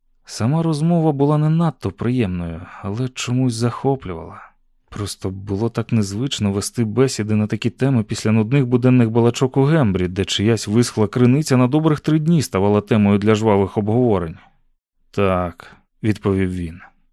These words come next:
Не еге, а так. Дуже незвично, але заразом так приємно для слуху.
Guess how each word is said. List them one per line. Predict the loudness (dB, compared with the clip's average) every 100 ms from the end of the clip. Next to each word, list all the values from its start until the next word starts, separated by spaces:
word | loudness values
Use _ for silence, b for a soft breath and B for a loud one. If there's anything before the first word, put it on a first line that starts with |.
| _ _ _
Не | -2 -2 0
еге, | -2 -2 -2 -2 -2 -4 -6
а | -8 -10 _
так. | -6 -4 -6 -10 -20 _ _ _ _ _ _
Дуже | -12 -8 -4 0
незвично, | 0 0 -2 -4 -2 -2
але | -2 -2 -4
заразом | -2 -2 -2 0 -2 -2
так | -12 -12 -12 -6
приємно | -4 0 2 4
для | 2 0
слуху. | -2 -4 -4 -6 -12